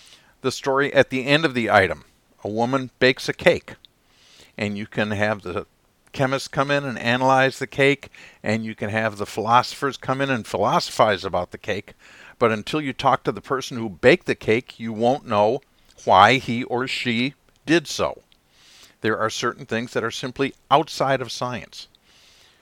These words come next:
Fred also talks about that. He says someone whose world is plain geometry cannot explain a hamburger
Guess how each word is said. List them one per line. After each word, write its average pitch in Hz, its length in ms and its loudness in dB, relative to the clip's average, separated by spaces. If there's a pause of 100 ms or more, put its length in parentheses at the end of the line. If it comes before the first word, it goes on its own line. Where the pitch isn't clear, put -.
(500)
Fred 151 260 2
also 127 320 2
talks 101 360 2
about 98 240 6
that. 120 180 2
He 120 140 -8
says 123 260 -4
someone 127 300 -4
whose 123 200 -12
world 127 300 -2
is 101 120 -8
plain 131 340 -2
geometry 123 680 -2
cannot 123 480 -4
explain 110 420 -6
a 123 80 -6
hamburger 131 600 -10